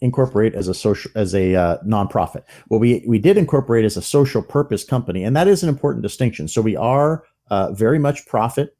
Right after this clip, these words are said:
uh, about profit, so we can reinvest that and improve the product. Uh, but we're a social purpose company, and the S P C status, the reason that's so important is that we can challenge big tech's surveillance,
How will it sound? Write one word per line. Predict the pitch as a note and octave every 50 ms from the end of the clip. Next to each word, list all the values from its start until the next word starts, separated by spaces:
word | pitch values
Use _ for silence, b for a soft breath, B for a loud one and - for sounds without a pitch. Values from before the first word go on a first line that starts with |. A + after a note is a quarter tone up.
| _ _ A2
uh, | A2 - -
about | A2 G2 G#2+ G#2 G#2 -
profit, | - A2+ A#2 - -
so | - B2
we | A2+ G#2
can | G#2+ G2
reinvest | F#2+ G#2 A#2+ B2+ A#2+ G#2+ G#2+ G#2+ - -
that | G#2+ G#2 G#2+
and | F#2+ F#2+
improve | F2+ F2+ - - A2 G#2+ G#2
the | G2+
product. | - - F2 D#2+ D#2+ - - _ _ _ _ _ _ _ _ _ _ _ -
Uh, | G#2+ - - -
but | A2 G#2+ B2 A2 - A#2
we're | A2 G#2+
a | G#2+
social | - - D3+ D#3 C3+ - C#3 A#2
purpose | - - E3+ F#3 - - C3 - -
company, | - - G2 F2 - - A2+ - - - b b b b b
and | A#2 A2+ A2
the | G#2+ -
S | - C3 E3 D#3+ - -
P | - - - D3+ B2+
C | B2+ - - D3 D#3+
status, | D#3+ - - - G#2 F#2+ F#2 F#2+ F#2+ - - - - _ _ _ _ _ _ -
the | A#2+ A2
reason | C#3 F3+ G3 F#3 F3+ D#3+
that's | C#3+ C3+ C3+ -
so | C3 A#2+
important | G#2 - - F3+ F3 D3+ C3 G#2+ - - _ b b b b b
is | B2 G#2+ G#2+ A#2+
that | A#2 G#2+ G2+ - - - _ _ _ _ _ _ _ -
we | A2 A#2 C3 C3+ C3 B2+ B2
can | - - B2 A2
challenge | - - - - D3 D#3 E3 D#3+ D#3 D3 C3+ C3+ -
big | - C3 B2 - -
tech's | - C3+ A#2 A2 - - - - - - _ _ _ _ _
surveillance, | - - - - B2 A#2 G#2 G#2+ B2 E3 G3+ G#3 D#3+ A#2 G#2 F#2+ - - - - - -